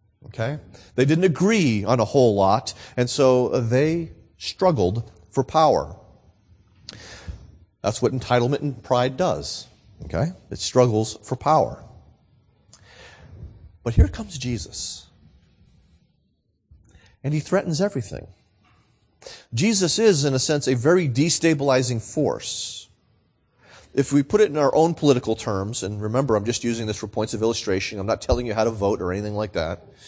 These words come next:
Okay? But you've got the Democrats and Republicans vying for power within our country. And then comes the Tea Party, hated by the establishment of both the Republicans and the Democrats.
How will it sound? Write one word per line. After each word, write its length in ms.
Okay? 360
But 220
you've 200
got 720
the 100
Democrats 640
and 100
Republicans 840
vying 580
for 160
power 440
within 280
our 120
country. 520
And 140
then 200
comes 360
the 80
Tea 200
Party, 540
hated 460
by 160
the 80
establishment 680
of 140
both 260
the 80
Republicans 680
and 80
the 40
Democrats. 840